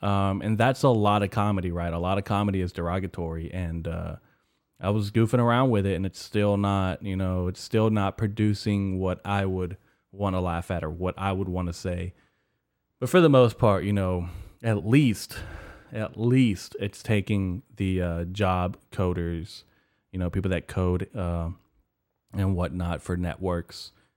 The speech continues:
They're done, dude. They're fucking finished. And that's why big companies, like tech companies, if you look into 'em, are already,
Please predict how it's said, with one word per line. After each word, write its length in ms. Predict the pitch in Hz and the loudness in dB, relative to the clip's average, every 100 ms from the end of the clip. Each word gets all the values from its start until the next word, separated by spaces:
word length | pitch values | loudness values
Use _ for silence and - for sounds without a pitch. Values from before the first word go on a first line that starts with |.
| _ | _
They're 120 | 120 | -2
done, 300 | 123 143 127 | 4 6 4
dude. 240 | 92 90 90 | 2 0 -2
They're 100 | 90 | -2
fucking 320 | - 120 110 | -2 -2 -2
finished. 400 | 123 107 85 - | 0 -2 -2 -6
And 140 | 95 | -4
that's 180 | 98 92 | -4 -4
why 260 | 104 95 92 | 0 0 0
big 340 | 92 92 95 | -2 -2 -2
companies, 580 | 95 95 95 92 92 92 | -2 -2 0 -2 -2 -2
like 220 | 92 92 | -4 -4
tech 260 | - 120 - | -2 -2 -2
companies, 560 | 101 85 85 82 - - _ _ - | -6 -4 -6 -6 -10 -16 _ _ -12
if 140 | 92 | -4
you 100 | 95 | -2
look 180 | 90 87 | 0 -2
into 300 | 87 85 90 | -4 -2 -2
'em, 160 | 95 82 | -2 -2
are 200 | 95 - | -2 -2
already, 800 | 95 101 92 95 104 95 90 | 0 0 2 0 0 0 -4